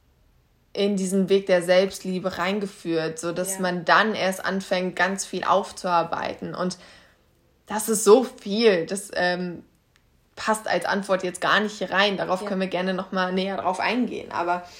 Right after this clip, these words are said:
Speaker 1: das ist so eine Sache, wo ich sage, Leute, Mädels, Frauen da draußen, ihr müsst euch mit euch selbst beschäftigen und mit euren wahren Werten vor allem.
Speaker 2: Ja, ja,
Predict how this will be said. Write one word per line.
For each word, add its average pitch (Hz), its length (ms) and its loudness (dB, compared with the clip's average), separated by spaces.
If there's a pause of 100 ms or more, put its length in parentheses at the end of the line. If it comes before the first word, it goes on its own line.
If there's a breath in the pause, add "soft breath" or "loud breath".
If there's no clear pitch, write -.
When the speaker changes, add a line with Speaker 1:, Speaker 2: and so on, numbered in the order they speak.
(360 loud breath)
Speaker 1:
das 202 220 -2
ist 247 340 0
so 220 160 2
eine 220 200 2
Sache, 202 380 0
wo 196 60 2
ich 202 120 2
sage, 190 260 0
Leute, 190 520 0 (140)
Mädels, 190 800 -2
Frauen 190 680 2
da 175 120 -2
draußen, 180 420 0
ihr 180 80 -6
müsst 196 520 -2
euch 190 280 4
mit 185 180 -8
euch 190 120 -8
selbst 185 560 2
beschäftigen 190 540 -6
und 185 180 -4
mit 170 180 -8
euren 180 360 -2
wahren 190 440 -2
Werten 202 440 -4
vor - 200 -8
allem. - 460 -12
Speaker 2:
Ja, 214 220 -8 (600 soft breath)
ja, 208 140 -12